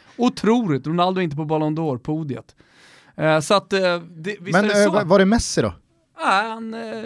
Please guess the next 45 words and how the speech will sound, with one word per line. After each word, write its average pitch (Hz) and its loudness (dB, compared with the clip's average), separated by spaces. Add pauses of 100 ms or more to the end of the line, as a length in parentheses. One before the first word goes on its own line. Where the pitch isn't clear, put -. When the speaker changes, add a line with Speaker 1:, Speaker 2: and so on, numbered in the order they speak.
Speaker 1:
dög 185 0
inte. 156 -10 (920)
Det 196 -6
är 233 2
ju 240 2
första, 214 0
första 226 -2
gången 202 -2
på, 175 -2
vad 180 -2
är 196 -4
det, 175 -6
tio 185 -6
år, 165 -2
tolv 180 -8
år 135 -8 (420)
som, 147 -2
eh, 135 -4
de 139 -6
här 139 -2
två 135 -6
gubbarna 127 -8 (460)
inte 131 -8
har 131 -8
chansen 127 -10
att 135 -6
vinna 143 -6
och 180 -4
inte 147 -6
kommer 226 4
vinna. 117 -8 (640)
Det 185 -4
blir 190 -4 (460)
förmodligen, 151 -6
alltså, - -16
det 117 -14
blir 139 -4
ju 131 -2
Mbappé 131 0
eller, 120 -6
eller 120 -6
Modric. 127 -2
Jag 120 -14
menar, 113 -12
Varann, 120 -6